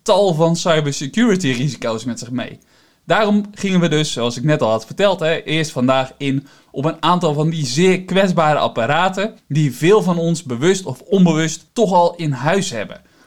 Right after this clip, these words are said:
Misschien denk je namelijk dat je nog helemaal geen I O T-apparaten in huis hebt, maar veel van onze mensen hebben ze bewust toch al in huis.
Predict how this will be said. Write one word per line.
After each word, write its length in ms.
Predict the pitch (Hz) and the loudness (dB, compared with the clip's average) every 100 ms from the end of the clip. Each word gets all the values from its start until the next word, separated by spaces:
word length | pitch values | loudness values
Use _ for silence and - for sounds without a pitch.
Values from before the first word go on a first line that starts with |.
| _ - | _ -12
Misschien 360 | 135 208 185 | -4 0 0
denk 240 | 131 202 208 | 2 2 2
je 80 | 185 | 2
namelijk 360 | 160 151 143 | 0 0 -2
dat 200 | 143 143 | -2 -2
je 100 | 156 | -2
nog 140 | 131 123 | -2 -2
helemaal 240 | 143 135 | -2 -2
geen 160 | 139 131 | -4 -4
I 120 | 131 | -2
O 80 | 123 | -2
T-apparaten 760 | 123 135 117 127 123 127 123 123 | -2 -4 -2 0 0 0 -2 -4
in 80 | |
huis 240 | 120 120 123 | -2 -2 -4
hebt, 200 | 165 - - | -6 -6 -2
maar 360 | 156 196 202 | 0 0 -2
veel 320 | 123 160 208 180 | -4 2 2 2
van 120 | 180 | 0
onze 260 | 175 151 | 0 0
mensen 420 | 147 156 156 120 113 | 2 2 0 -2 -2
hebben 200 | 151 147 | -2 0
ze 220 | 143 131 | 0 -2
bewust 600 | 127 113 117 151 151 - - | -4 -2 0 0 0 -6 -4
toch 220 | 165 - | -4 -2
al 200 | - 127 | 0 0
in 200 | - 127 | 0 -2
huis. 440 | 127 139 95 92 | 0 -2 -4 -10